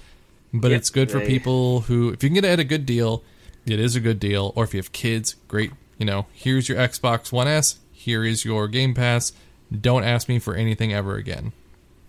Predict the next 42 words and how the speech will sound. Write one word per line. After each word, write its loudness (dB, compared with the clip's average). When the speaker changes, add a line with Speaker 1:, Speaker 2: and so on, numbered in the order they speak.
Speaker 2:
So, -4
Speaker 1:
I 2
hope 2
Speaker 2:
shall 0
Speaker 1:
they 2
Speaker 2:
we -2
move 2
on 0
Speaker 1:
show -4
Speaker 2:
to -6
the -10
next -12
one? -8
Or -6
Speaker 1:
Yeah, -2
Speaker 2:
yeah, -2
Speaker 1:
I'd 0
say, 2
like, 2
Speaker 2:
yeah, 0
Speaker 1:
I 2
think 0
their 2
Speaker 2:
finish. 2
Speaker 1:
one 2
more 0
thing -2
we'll -4
probably 0
be -4
showing -4
more -4
stuff -6
for -8
Elder -6
Scrolls -10
six. -8
Speaker 2:
Ooh. -6
Speaker 1:
It's -8
been -4
a -6
while. -8